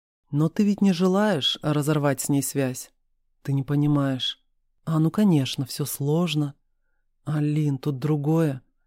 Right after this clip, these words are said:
Если честно, мне уже надоело. Что же, не претендую. Иди куда хочешь и делай, что хочешь, что и сама буду делать. Действительно, все просто»,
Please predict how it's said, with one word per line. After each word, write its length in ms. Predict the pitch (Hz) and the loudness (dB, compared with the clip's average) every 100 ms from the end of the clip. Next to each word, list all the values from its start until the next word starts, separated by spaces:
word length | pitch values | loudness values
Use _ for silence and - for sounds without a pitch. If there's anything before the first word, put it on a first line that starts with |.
| _ _ _ | _ _ _
Если 300 | - 160 - | -6 -4 0
честно, 400 | 190 - 233 - | -2 0 -2 0
мне 260 | 147 147 175 | 2 2 2
уже 260 | 180 135 131 | 2 0 0
надоело. 760 | 139 147 156 151 165 139 123 - _ _ _ | 2 2 2 2 0 0 -4 -12 _ _ _
Что 380 | - - 214 170 | -14 0 2 2
же, 200 | 120 - _ | 0 -10 _
не 160 | - 160 | 0 0
претендую. 800 | 160 170 185 175 160 175 151 131 _ _ _ _ | 0 0 2 2 2 0 -2 -6 _ _ _ _
Иди 260 | 277 240 208 | 4 6 4
куда 260 | - 143 | 4 0
хочешь 600 | 131 135 127 - - - - | 2 0 0 -4 -14 -12 -2
и 120 | 180 | 0
делай, 280 | 160 156 143 | 2 2 2
что 200 | - 147 | -2 -6
хочешь, 580 | - 131 131 - - _ | -2 -4 -4 -12 -14 _
что 240 | - - 170 | -12 -4 -2
и 40 | |
сама 360 | - 160 151 131 | 0 2 2 2
буду 220 | 127 135 | 0 -2
делать. 500 | 123 135 123 127 - _ _ - | -2 -2 -4 -8 -20 _ _ -6
Действительно, 840 | 156 180 - 240 233 143 127 131 - | -2 -4 -4 -4 -4 -4 -8 -10 -12
все 240 | - 214 | -4 -2
просто», 540 | 220 - 233 226 - | 0 2 0 0 -8